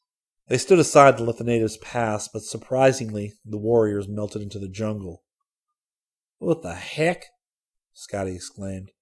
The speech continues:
"I hope they haven't gone for their bows and arrows." "You and me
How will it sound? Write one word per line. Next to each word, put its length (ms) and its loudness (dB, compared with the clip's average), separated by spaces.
"I 100 -4
hope 160 4
they 100 2
haven't 180 2
gone 240 4
for 80 -6
their 140 4
bows 360 2
and 100 -2
arrows." 640 -2
"You 240 2
and 100 2
me 300 -4